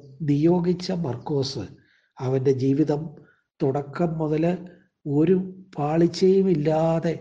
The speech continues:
പടിപടിയായിട്ടങ്ങ് വളർന്നു മുന്നോട്ട് പോയ ദൈവത്തിൻ്റെ വിലയേറിയ ഒരു ദാസനായിരുന്നു എന്നല്ല നമ്മൾ കാണേണ്ടത്. മറിച്ച് നമ്മളെപ്പോലൊക്കെ തന്നെ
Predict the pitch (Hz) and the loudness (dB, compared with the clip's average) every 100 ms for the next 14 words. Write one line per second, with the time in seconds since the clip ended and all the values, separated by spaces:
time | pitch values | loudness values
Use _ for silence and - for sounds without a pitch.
0 | - _ _ _ _ 156 151 160 156 160 | -12 _ _ _ _ -2 0 2 2 2
1 | 165 175 175 170 160 156 151 165 165 170 | 2 2 2 -2 -2 0 0 2 0 0
2 | 165 147 160 160 165 143 151 160 165 - | 0 0 0 0 0 0 0 0 -4 -8
3 | - - _ - 147 156 160 165 165 160 | -18 -20 _ 0 2 2 0 -2 -2 0
4 | 156 165 175 180 175 170 151 160 - 165 | 2 4 4 4 4 2 0 -2 -2 -2
5 | 160 165 165 170 175 185 - - 175 165 | 0 0 0 -2 -2 -4 -8 -6 -4 -2
6 | 165 147 180 190 156 143 131 120 120 110 | -2 0 0 0 0 0 0 -2 -6 -6
7 | 104 - - _ - - _ 165 143 143 | -8 -10 -16 _ -20 -20 _ -4 -2 0
8 | 165 139 131 147 156 160 156 139 135 139 | 0 -2 -2 -2 0 0 0 -2 -4 -4
9 | 123 | -6